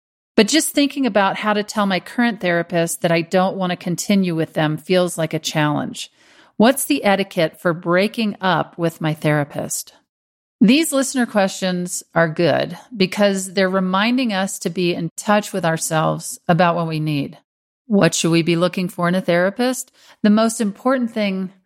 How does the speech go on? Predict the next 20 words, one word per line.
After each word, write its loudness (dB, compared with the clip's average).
is 0
probably 2
trust. -4
Trust 2
is -2
the -2
basis -2
of -4
any 2
good -2
relationship, -2
and 2
therapists 0
are 0
no 2
exception. -6
You 4
need 2
to -10
trust -4